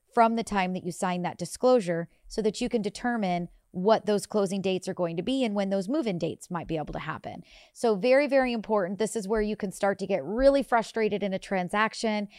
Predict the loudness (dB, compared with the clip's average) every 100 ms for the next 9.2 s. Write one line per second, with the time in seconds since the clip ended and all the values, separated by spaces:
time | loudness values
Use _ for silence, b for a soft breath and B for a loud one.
0 | B B 0 0 0 4 6 8 6 4
1 | -2 2 4 4 2 0 0 0 0 2
2 | 2 2 4 4 2 6 8 8 6 4
3 | 0 0 0 0 0 0 2 2 0 0
4 | -2 -2 -4 -2 2 4 6 4 0 B
5 | B B 0 2 2 2 2 2 2 0
6 | -2 0 0 0 2 2 2 0 0 -2
7 | -2 -4 -4 -4 -6 -8 -4 -2 -2 -4
8 | -4 -2 0 -2 -2 -2 -2 -8 -10 -12
9 | -14